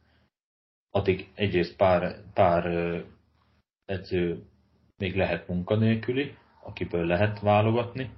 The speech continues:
de azt sem tartom kizártnak egyébként, mint mondjuk most Rangnicknál, hogy szerintem van a-, van annyi pénze a klubnak, hogy kivásárolna egy szerződésben lévő edzőt. Hát most, ö,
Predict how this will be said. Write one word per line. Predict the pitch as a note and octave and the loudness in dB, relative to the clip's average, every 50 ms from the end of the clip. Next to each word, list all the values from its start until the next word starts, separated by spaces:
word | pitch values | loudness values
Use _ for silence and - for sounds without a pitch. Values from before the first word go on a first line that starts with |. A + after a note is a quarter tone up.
| - - - - _ _ _ _ _ _ _ _ _ _ _ _ _ _ _ _ _ _ _ _ _ _ _ _ _ _ _ _ _ _ _ _ _ | -20 -20 -20 -20 _ _ _ _ _ _ _ _ _ _ _ _ _ _ _ _ _ _ _ _ _ _ _ _ _ _ _ _ _ _ _ _ _
de | G#2 G2+ G2 G2 G2+ - - - - - - | 0 2 4 4 4 2 0 -6 -14 -12 -4
azt | - G#2 F#2+ - | -2 -2 -2 0
sem | - F2+ F2 E2+ - - | -4 -6 -6 -6 -6 -2
tartom | - F2+ F2 - - F#2 E2+ | -2 -2 0 -2 -4 -8 -6
kizártnak | - - G2 F#2+ G#2 G2+ G2 G2 - G#2+ G#2 | -6 -8 -4 0 2 2 2 0 -4 -6 -4
egyébként, | G2+ F#2 G2 F#2+ - - G2+ G2+ G2 G2+ - - - _ _ _ _ _ _ _ _ _ _ _ _ _ | -2 -2 -2 -4 -2 -4 -4 -4 -4 -4 -8 -12 -16 _ _ _ _ _ _ _ _ _ _ _ _ _
mint | - G2 F2+ F2 | -6 -6 -4 -4
mondjuk | F2 F2+ F2 F2 F2 F2 | -4 -4 -4 -4 -4 -4
most | - F2 F2 - F#2 F2+ F#2 F2 E2+ _ _ _ | -6 -6 -6 -2 0 0 0 0 -2 _ _ _
Rangnicknál, | - G2 G#2 G#2+ G#2 G#2+ - G#2 G#2 G#2 | -4 -2 -2 -2 -4 -4 -2 -2 0 0
hogy | G#2 G2+ G2 G2+ - - _ _ _ _ _ _ _ _ _ _ _ _ _ _ _ _ _ _ _ _ _ _ | 0 -2 -2 -4 -8 -12 _ _ _ _ _ _ _ _ _ _ _ _ _ _ _ _ _ _ _ _ _ _
szerintem | _ - - G2 F2+ F2+ F2 F#2+ F2 | _ -8 -6 -4 -4 -2 -2 -2 0
van | F2+ F#2 F2 E2+ | 0 0 0 0
a-, | E2 D#2+ D#2 | -2 -6 -6
van | - F#2+ F#2+ F2+ | -4 -2 0 0
annyi | F2+ E2+ E2 E2+ E2 | 0 0 -2 -4 -4
pénze | - F#2+ F2 E2+ E2 D#2+ E2+ | -2 -2 -2 -2 -2 -2 -4
a | E2 - | -4 -4
klubnak, | - F2 E2+ - E2+ E2 D#2+ - | -6 -8 -8 -8 -8 -10 -8 -8
hogy | - E2 - | -8 -8 -4
kivásárolna | - F#2 - D#2+ D#2+ - - - D#2 D#2 D#2+ D#2+ E2 D#2+ D#2 D#2 D#2+ | -4 -4 -2 -2 -4 -4 -4 -4 -4 -4 -2 -4 -4 -4 -4 -6 -8
egy | D#2 D2+ | -10 -8
szerződésben | - - F2 D#2+ D2+ D#2 D#2+ D#2 - E2 D#2+ - D#2 E2 D#2+ | -4 -2 -2 -2 -2 -4 -6 -4 -2 -2 -2 -2 -4 -4 -4
lévő | D#2+ D#2+ E2 D#2 D#2+ D#2+ D#2 | -4 -4 -6 -6 -4 -6 -6
edzőt. | D#2 D#2 - - D#2+ D#2+ - | -6 -8 -8 -10 -10 -10 -6
Hát | - D#2 D#2 - - | -8 -8 -8 -8 -10
most, | F2+ F2+ - - - | -12 -12 -12 -6 -2
ö, | F2+ F2 F2 F2 E2+ E2+ | 0 2 4 2 2 0